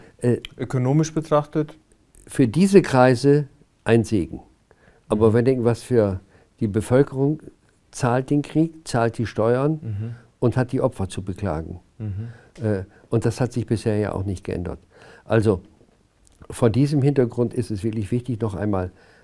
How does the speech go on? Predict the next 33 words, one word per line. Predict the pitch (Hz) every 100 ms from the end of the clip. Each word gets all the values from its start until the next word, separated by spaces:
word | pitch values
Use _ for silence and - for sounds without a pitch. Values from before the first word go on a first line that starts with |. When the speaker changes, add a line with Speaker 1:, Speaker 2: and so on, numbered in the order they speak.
| _
Speaker 1:
einmal | 107 110 104
sich | 113
dies, | - 104 - - _ _ -
auch | 110
diese | 139 110
Entwicklung | 120 110 139 139
genauer | 117 110 127 131
anzusehen. | 110 107 120 104 127 147 - - -
Und | 117
deswegen | 120 139 120
spreche | - 156 160
ich | 139
auch | 127
von | 135 123
diesen | 170 180 147
hundert | 156 143 131
Jahren, | 110 85 76 - - - 117
Speaker 2:
Mhm. | 110
Speaker 1:
äh, | 120
dass | 131 123
diese | 175 156 143
hundert | 151 139 131
Jahre | 123 135 143 143
Krieg | - - 151 175 - _ _ _
aus, | 110 113 - - _ _ -
aus, | 113 104 _ _ _ -
einfach | 139 143
aus, | 113 117
nur | 123
aus | 117
Kapitalinteressen | - 113 127 131 120 104 98 90 85 107
und | 101
Wirtschaftsinteressen, | 107 104 85 - 90 - 80 -